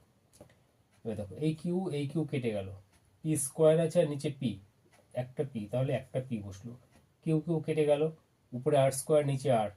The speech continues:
তাহলে একটা আর বসলো। তো মাইনাস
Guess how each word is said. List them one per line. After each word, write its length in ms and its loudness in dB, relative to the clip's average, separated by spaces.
তাহলে 280 -2
একটা 400 -8
আর 180 -4
বসলো। 340 -14
তো 80 -8
মাইনাস 520 -2